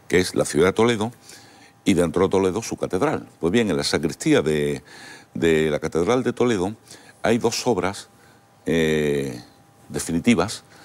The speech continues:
Una que recibe toda la atención, que es el expolio que realizó el Greco, ¿eh? Ese expolio donde Cristo con su túnica roja se escapa literalmente del cuadro, y un expolio al lado de Goya.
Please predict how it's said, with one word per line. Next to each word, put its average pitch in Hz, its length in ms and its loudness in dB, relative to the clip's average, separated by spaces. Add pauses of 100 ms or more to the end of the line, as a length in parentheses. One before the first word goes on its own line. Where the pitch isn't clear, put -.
(440)
Una 120 380 0 (100)
que 90 100 0
recibe 117 360 0
toda 120 180 4
la 120 60 4
atención, 127 500 -2 (260)
que 90 100 -2
es - 120 -2
el 85 120 2
expolio 73 640 -2 (260)
que 76 100 -2
realizó 76 480 0
el 69 160 -6
Greco, 95 380 -2 (580)
¿eh? 98 140 -2 (440)
Ese - 260 -6
expolio 78 420 2
donde 73 260 -2
Cristo - 340 -2
con 71 120 0
su - 180 -6
túnica 76 680 0
roja - 440 -4 (220)
se - 220 -4
escapa - 460 -2
literalmente 76 600 0
del 85 120 0
cuadro, 90 360 0 (440)
y 92 100 2
un 143 160 2
expolio 80 560 -2
al 67 140 -2
lado 73 320 0 (260)
de - 140 -8
Goya. 113 320 -8